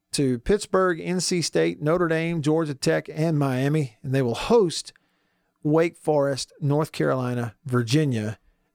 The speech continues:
and Virginia Tech. David Cutcliffe has done an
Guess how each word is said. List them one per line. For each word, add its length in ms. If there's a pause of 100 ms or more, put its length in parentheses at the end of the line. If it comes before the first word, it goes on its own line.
(140)
and 320
Virginia 400
Tech. 360 (120)
David 380
Cutcliffe 720 (840)
has 200
done 220
an 160